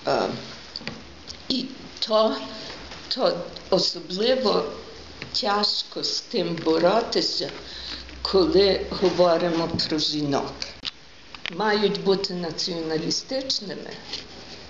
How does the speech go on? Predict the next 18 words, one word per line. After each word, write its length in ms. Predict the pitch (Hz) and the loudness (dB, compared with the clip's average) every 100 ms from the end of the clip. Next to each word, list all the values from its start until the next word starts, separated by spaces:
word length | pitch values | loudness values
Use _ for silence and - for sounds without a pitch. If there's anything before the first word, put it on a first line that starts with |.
| - - - - - - - - - - - | -10 -10 -10 -12 -16 -16 -10 -4 -4 -4 0
а 100 | 190 | 0
такий 520 | - 180 - 247 247 | 2 0 2 0 0
сам 460 | - 240 247 269 | 0 0 2 4
рух 400 | 214 170 - - - | 4 4 0 -4 -8
в 100 | 180 | -4
Росії 720 | 180 180 - 233 269 226 190 - - - - - - - - - - - - - - | 2 4 2 0 0 0 -2 -6 -12 -16 -18 -18 -16 -16 -14 -14 -14 -14 -14 -14 0
є 180 | 208 202 | 2 2
просто 540 | - 190 185 - 202 | 2 2 2 0 -4
жіночий 760 | 190 180 160 165 - - 151 - | -2 -2 -2 -4 -2 -2 -2 -6
рух 320 | 85 - - - - - | -8 -10 -14 -14 -10 -6
чи 160 | 165 | -4
феміністичний 1000 | 165 175 165 160 151 - - 147 - - - - - - - - | -4 -6 -4 -4 -4 -6 -6 -4 -4 -6 -14 -16 -18 -18 -8 -6
рух. 160 | - - - - - - - - - - - - - - | -6 -10 -14 -18 -18 -18 -16 -16 -12 -10 -10 -12 -16 0
А 260 | 160 151 - - - - - - - - | 2 2 0 -6 -14 -16 -18 -18 -18 -10
то 180 | - 240 | 0 0
вже 280 | 226 226 226 | 0 0 0
є 220 | 220 220 | 2 0
проблема 1080 | 220 - 190 180 190 190 190 190 190 196 | 0 0 2 4 4 6 6 4 4 2